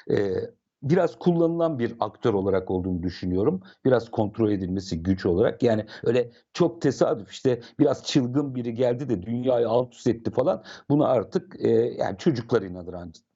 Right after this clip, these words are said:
bu dünyada Amerikan başkanlarının, e, Amerikan dış politikasından bağımsız olarak hapşırması bile mümkün değildir. O yüzden yani, e, bu bir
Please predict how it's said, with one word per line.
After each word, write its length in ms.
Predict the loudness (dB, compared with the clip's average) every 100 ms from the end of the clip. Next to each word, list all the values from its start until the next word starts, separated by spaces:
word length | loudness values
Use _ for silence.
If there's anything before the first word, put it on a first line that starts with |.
| -14 -8
bu 120 | -4
dünyada 580 | 0 0 0 2 2 0 _ -20 -4
Amerikan 580 | 0 0 0 -2 -4 -4 -14 -4
başkanlarının, 960 | 0 0 -2 -4 -2 -2 -2 -4 -10 -16 -20 -20 -8 0
e, 60 | 2 4 4 4 2 -2 -14 _ _ -8
Amerikan 720 | -4 0 0 0 0 0 -2 -4
dış 260 | -4 -4
politikasından 1000 | 0 0 0 -2 -2 -2 -2 0 0 -2
bağımsız 520 | -2 -2 -6 -4 -2
olarak 400 | 0 0 -2 -6 -16 -6
hapşırması 720 | -6 -6 -6 -2 0 0 0
bile 140 | 2 2
mümkün 380 | -2 -4 -4
değildir. 460 | -2 -6 -8 -16 -18 -20 _
O 140 | 2 2
yüzden 400 | 0 -2 -2 -2
yani, 340 | -2 -2 -6 -2
e, 440 | 0 2 0 0
bu 160 | 0 4
bir 200 | 2